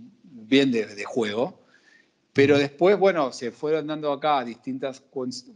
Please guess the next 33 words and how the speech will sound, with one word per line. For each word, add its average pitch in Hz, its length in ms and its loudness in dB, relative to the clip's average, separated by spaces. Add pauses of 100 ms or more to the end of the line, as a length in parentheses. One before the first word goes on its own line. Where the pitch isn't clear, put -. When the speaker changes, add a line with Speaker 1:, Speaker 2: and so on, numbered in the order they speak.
(140)
Speaker 1:
eh, 113 180 -6
cuestiones 143 480 -2
que 117 140 -8
fueron 120 360 -2
a, 113 60 -4
a, 107 840 -8
a - 20 -6
llevar 120 360 2
a 131 60 6
esto. 127 180 2
En 117 100 2
ese 131 160 0
momento, 131 320 2
Ra-, 127 280 -4
Raúl 123 240 0
Sanzotti, 131 400 -2
el 123 80 0
director 120 320 -2
deportivo, 123 520 2
era 120 200 0
entrenador, 135 760 2 (400)
le 117 140 -6
ofrecen 123 540 -4
el 113 180 -6
cargo 123 260 -2
de 120 60 -4
dirección 120 300 -6
deportiva 127 440 0
y 147 60 2
se 120 160 -6
arma 117 300 -4
todo 117 180 -4
esto. 135 500 -4